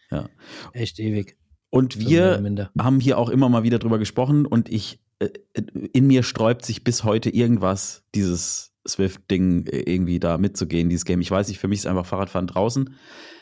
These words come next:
Speaker 1: Ähm, und als ich jetzt mit dem Rennrad unterwegs war, muss ich aber sagen, ich habe ja eigentlich vor, diesen Win-, Winter einfach rauszugehen und zu fahren, aber Junge, ist das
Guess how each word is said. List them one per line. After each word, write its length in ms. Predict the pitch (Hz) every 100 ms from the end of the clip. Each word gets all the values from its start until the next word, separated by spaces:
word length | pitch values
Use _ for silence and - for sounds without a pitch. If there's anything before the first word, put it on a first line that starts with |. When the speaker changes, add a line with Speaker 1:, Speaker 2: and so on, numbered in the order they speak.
| _ -
Speaker 1:
Ähm, 400 | 107 107 107 101 - - - - - -
und 360 | 120 123 - - - _ _ _ _ -
als 180 | 139 151
ich 60 |
jetzt 140 | 156 156
mit 80 | 147
dem 40 |
Rennrad 220 | 131 175
unterwegs 340 | 139 127 143 147
war, 80 | 127
muss 240 | 131 170
ich 80 | 160
aber 160 | 127 117
sagen, 680 | 135 156 165 170 170 - _ - _ _ _
ich 640 | 147 135 120 - 127 131
habe 120 | 160 165
ja 100 | 123
eigentlich 340 | 165 175 147
vor, 200 | - 135
diesen 260 | 131 120 107
Win-, 200 | 110 113
Winter 420 | 117 123 113 107 - -
einfach 480 | 120 113 95 - 92
rauszugehen 560 | 92 - 101 87 87
und 120 | 87 90
zu 80 | 87
fahren, 380 | 78 85 101
aber 220 | - 90 87
Junge, 420 | 82 104 135 107
ist 380 | 90 87 - -
das 280 | 123 -